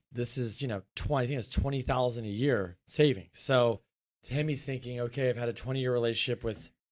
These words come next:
this big name insurance guy over here." He goes, "What do I do?" I said, "Well, um, I always do this for clients because, look, not only is the money saved, but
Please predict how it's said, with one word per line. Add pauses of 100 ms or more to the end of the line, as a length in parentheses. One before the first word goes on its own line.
(540)
this
big
name
insurance
guy
over
here." (580)
He
goes,
"What
do
I
do?"
I
said,
"Well, (600)
um, (120)
I
always
do
this
for
clients
because, (280)
look, (500)
not
only
is
the
money
saved,
but